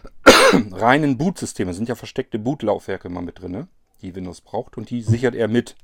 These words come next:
Und das geht relativ schnell. Das, was ihr jetzt hört, jetzt zählt er relativ langsam hoch,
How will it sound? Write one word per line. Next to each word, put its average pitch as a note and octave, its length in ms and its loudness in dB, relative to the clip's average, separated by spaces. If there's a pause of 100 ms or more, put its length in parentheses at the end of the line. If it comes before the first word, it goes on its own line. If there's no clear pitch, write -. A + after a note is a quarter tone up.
(760)
Und G#2+ 120 -6
das A2+ 240 -2
geht - 220 -6
relativ G#2 300 -6
schnell. F3 320 -4 (420)
Das, B2 180 0
was B2 120 0
ihr A#2+ 100 0
jetzt D#3 240 0
hört, A3 240 4 (280)
jetzt - 420 -12
zählt C3 260 0
er A2 100 2
relativ A2+ 380 0
langsam B2+ 680 0
hoch, C#3 260 -2